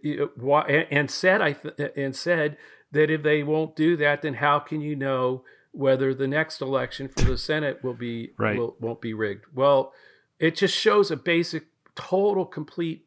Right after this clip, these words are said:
Speaker 1: misunderstanding of how that all worked. Those signatures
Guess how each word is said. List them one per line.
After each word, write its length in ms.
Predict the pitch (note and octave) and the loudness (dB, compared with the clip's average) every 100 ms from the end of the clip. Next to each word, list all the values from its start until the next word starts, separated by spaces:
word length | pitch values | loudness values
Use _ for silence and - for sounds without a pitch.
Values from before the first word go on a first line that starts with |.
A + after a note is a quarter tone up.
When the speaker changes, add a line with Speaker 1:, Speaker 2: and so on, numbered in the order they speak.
| _ _ _ _ - | _ _ _ _ -8
Speaker 1:
misunderstanding 1080 | C#3 D3+ - D3+ C#3+ - - C#3+ D3 C#3 | -6 -4 -6 -8 -8 -10 -8 -6 -4 -4
of 100 | B2 | -6
how 340 | - C3 B2+ C3 | -6 0 2 2
that 260 | B2+ B2+ | -2 -4
all 320 | - B2 A#2 A2 | -4 -4 -4 -4
worked. 440 | C#3 D#3+ A2 - - - - _ | 0 0 0 -6 -20 -20 -20 _
Those 380 | D#3 F#3 G#3 - | 6 6 6 0
signatures 960 | - G#3 A3 E3 - B2 A#2 C3 C#3+ | -2 0 0 -4 -4 -6 -6 -6 -12